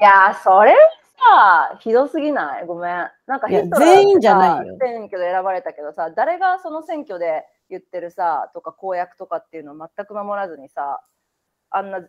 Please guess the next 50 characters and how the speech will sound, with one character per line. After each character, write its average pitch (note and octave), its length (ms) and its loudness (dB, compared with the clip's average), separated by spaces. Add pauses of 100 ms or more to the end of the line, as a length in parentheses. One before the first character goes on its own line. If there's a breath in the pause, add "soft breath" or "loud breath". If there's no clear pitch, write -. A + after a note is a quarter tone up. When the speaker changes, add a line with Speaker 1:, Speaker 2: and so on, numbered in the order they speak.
Speaker 1:
非 A3+ 200 -16
人 F3 180 -14
道 F3 160 -12
的 F3 240 -18
な E3+ 80 -18
戦 E3+ 200 -20
争 F3 160 -14
を F3 80 -10
す F3 160 -20
る F3 80 -12
っ F3 40 -14
て - 240 -20
い - 20 -12
う D3 40 -16
こ D3+ 100 -18
と D3 140 -14
を D#3+ 40 -10
思 F#3 220 -10
う E3+ 80 -10
っ - 20 -18
て - 220 -20
い C#3+ 40 -12
う D3+ 40 -18
話 D#3+ 340 -20
じ - 80 -20
ゃ - 40 -20
ん、 - 100 -20
そ - 160 -20
ん D3 60 -20
な G#2+ 100 -18
の。 D#2 100 -20 (960)
Speaker 2:
で C#4+ 100 -6
も C4 80 -4
ヒ - 140 -12
ト G4+ 140 -2
ラ F#3 280 2
ー - 40 -18
と E3+ 80 -18
か D#3 160 -10
初 F3 260 -12
め F#3+ 120 -4
か F#3 120 -8
ら E3+ 60 -6
言 D#3+ 100 -10
っ - 20 -18
て E3+ 260 -12
る D3+ 80 -12
じ - 80 -20
ゃ - 40 -20
ん。 E3+ 140 -20